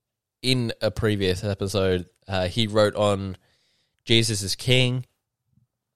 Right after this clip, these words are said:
He really brings that, like, more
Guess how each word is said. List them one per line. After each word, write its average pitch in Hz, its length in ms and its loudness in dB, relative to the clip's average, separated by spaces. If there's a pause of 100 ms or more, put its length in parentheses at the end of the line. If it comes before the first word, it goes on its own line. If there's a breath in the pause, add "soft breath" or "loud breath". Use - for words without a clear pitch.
(480)
He 127 140 2
really 151 300 4
brings 123 260 0
that, 101 140 2
like, 101 420 0 (1160 soft breath)
more 113 880 8